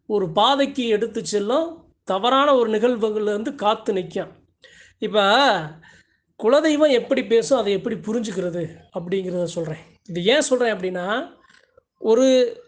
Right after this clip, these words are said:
ஒரு உண்மையான நிகழ்வு, குலதெய்வம் சொல்லுது,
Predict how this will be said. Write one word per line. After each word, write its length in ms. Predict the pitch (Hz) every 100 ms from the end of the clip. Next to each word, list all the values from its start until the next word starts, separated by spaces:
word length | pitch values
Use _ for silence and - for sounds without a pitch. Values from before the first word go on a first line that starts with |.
| _ _ _
ஒரு 160 | 214 220
உண்மையான 540 | 247 285 294 311 320
நிகழ்வு, 600 | 269 247 247 262 202 175 160
குலதெய்வம் 540 | 240 254 254 240 233
சொல்லுது, 360 | 226 240 254